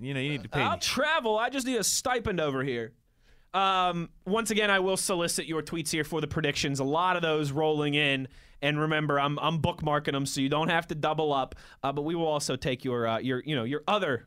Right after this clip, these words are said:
Speaker 2: questions, comments, concerns, and reactions about the Steelers, about the Titans, about football, or just about life in general at Wesley Euler at the Body fifty-two.
Speaker 1: Da Body.
Speaker 2: Motzi, very important question for you that I feel like really splits the crowd too here,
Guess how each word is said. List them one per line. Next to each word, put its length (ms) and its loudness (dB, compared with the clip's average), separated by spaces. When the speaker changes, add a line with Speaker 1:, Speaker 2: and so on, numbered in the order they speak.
Speaker 2:
questions, 420 -4
comments, 360 -4
concerns, 400 -4
and 100 -4
reactions 460 -4
about 300 -2
the 60 -6
Steelers, 400 -4
about 280 0
the 80 -8
Titans, 400 -4
about 260 0
football, 460 -2
or 200 -2
just 240 -4
about 280 0
life 260 0
in 160 0
general 540 0
at 160 0
Wesley 320 -4
Euler 160 -2
at 100 -4
the 60 -10
Body 180 -2
fifty-two. 380 -8
Speaker 1:
Da 280 8
Body. 920 4
Speaker 2:
Motzi, 400 0
very 220 0
important 320 -2
question 260 -4
for 120 -8
you 80 -2
that 100 -2
I 40 0
feel 140 -6
like 140 -2
really 160 -2
splits 240 -6
the 60 -12
crowd 280 -4
too 160 -4
here, 240 -4